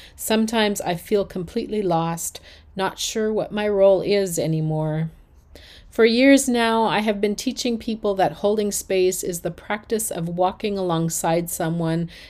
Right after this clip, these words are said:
and supporting them without trying to control them while they pass through liminal space into an unknown future.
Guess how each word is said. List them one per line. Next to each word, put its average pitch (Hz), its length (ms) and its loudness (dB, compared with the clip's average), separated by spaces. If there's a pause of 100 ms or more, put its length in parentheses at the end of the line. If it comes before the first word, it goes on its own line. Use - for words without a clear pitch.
and 226 160 0
supporting 175 600 0
them 160 400 0
without 180 320 0
trying 180 360 -2
to 185 120 -4
control 196 580 0
them 165 380 0 (280)
while 185 200 0
they 185 160 2
pass 220 420 -4
through 233 280 -4
liminal 214 380 -2
space 170 520 -4
into 180 320 -6
an 170 180 -4
unknown 170 540 0
future. 151 640 -6